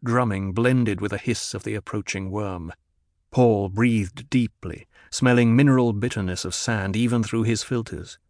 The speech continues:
The wild maker, the old man of the desert, loomed almost on him, its cresting front segments through a sand wave that would sweep across his knees. "Come up, you lovely monster,"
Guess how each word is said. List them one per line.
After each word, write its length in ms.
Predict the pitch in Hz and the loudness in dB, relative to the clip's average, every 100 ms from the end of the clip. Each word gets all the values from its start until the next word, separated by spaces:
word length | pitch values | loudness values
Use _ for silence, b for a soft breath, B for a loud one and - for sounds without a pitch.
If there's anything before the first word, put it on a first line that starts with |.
| _ _ _ _ _ - | _ _ _ _ _ -6
The 100 | 95 | -2
wild 420 | 107 120 117 107 | 2 2 2 0
maker, 600 | 104 113 107 - - 107 | 0 0 -2 -8 -10 -8
the 100 | 117 | -2
old 280 | 123 151 135 | 4 4 4
man 240 | 127 135 127 | 4 4 4
of 80 | |
the 80 | 120 | 0
desert, 340 | 113 135 131 120 | 0 0 0 -2
loomed 460 | 117 143 139 139 | 2 4 4 2
almost 500 | 131 127 135 131 117 | 0 -2 0 -2 -2
on 160 | 131 120 | -4 -2
him, 220 | 104 92 B B B | -4 -6 B B B
its 220 | 120 - | -2 -2
cresting 640 | - - 135 - 123 120 | -6 0 0 0 -4 -2
front 320 | 113 - 123 101 | -2 0 0 0
segments 560 | - 131 110 98 82 | -4 -4 -4 -6 -6
through 200 | - 110 | -6 -4
a 40 | 101 - | -4 -4
sand 320 | 120 127 107 | -4 -4 -4
wave 300 | 95 87 85 | -4 -6 -4
that 140 | 104 - | -6 -6
would 140 | 107 | -6
sweep 460 | - - - 147 117 | -6 -8 -4 -4 -4
across 320 | - 107 - | -6 -6 -6
his 180 | 107 110 | -8 -6
knees. 480 | 113 95 82 - - _ _ _ _ _ _ _ _ _ _ | -6 -6 -12 -16 -20 _ _ _ _ _ _ _ _ _ _
"Come 260 | - 92 92 | -10 -8 -6
up, 240 | 98 - _ - | -6 -8 _ -12
you 160 | 113 113 | -6 -4
lovely 420 | 110 113 113 113 | -4 -4 -2 -2
monster," 580 | 110 113 110 - 113 | -2 -4 -6 -10 -12